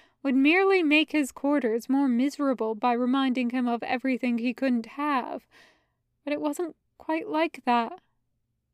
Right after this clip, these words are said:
was bittersweet. Maybe it was because he hadn't sought out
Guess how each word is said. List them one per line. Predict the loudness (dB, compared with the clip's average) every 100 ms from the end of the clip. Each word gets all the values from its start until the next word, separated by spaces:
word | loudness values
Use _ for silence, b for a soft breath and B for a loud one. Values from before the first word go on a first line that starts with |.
| -10
was | -10 -4
bittersweet. | -2 0 -2 -4 -2 -2 -4 -20 _ _ _ _ _ _ _ _ _ _ _ _ _ _ -8
Maybe | 2 4
it | 4
was | 2 0
because | 0 0 0 0
he | -2
hadn't | 0 0 0 -4 -6
sought | 0 2
out | 4 4 2